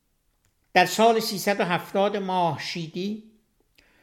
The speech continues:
سرودن شاهنامه را بر پایه کتابی به نام ختای نامک آغاز کرد. در زمان یزدگرد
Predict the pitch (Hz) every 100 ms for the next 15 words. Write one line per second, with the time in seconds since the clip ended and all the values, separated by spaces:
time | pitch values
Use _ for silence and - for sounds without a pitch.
0 | _ _ - - 208 196 175 196 247 226
1 | 208 190 175 135 175 180 170 208 220 185
2 | 165 175 160 - 180 170 165 196 208 170
3 | 139 - _ _ - 175 - 240 240 208
4 | 180 165 170 165 190 185 170 156 - -
5 | 175 - 170 165 160 151 156 160 151 147
6 | 170 202 - - - _ _ - 170 147
7 | 170 147 - 107 - _ _ _ _ _
8 | _ _ _ _ _ _ _ _ _ _
9 | _ _ _ _ _ _ _ 160 156 175
10 | 190 214 214 196 185 175 160 - 175 196
11 | 208